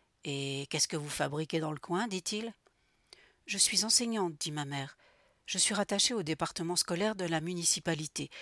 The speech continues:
Je donne des cours d'expression orale. » Il y avait quelque chose de touchant dans le mélange de modestie et de fierté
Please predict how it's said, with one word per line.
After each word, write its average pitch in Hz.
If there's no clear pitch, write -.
Je -
donne 170
des 156
cours 208
d'expression 185
orale. » 143
Il 160
y 165
avait 160
quelque 175
chose 170
de 156
touchant -
dans 156
le 151
mélange 165
de 160
modestie 160
et 156
de 147
fierté 156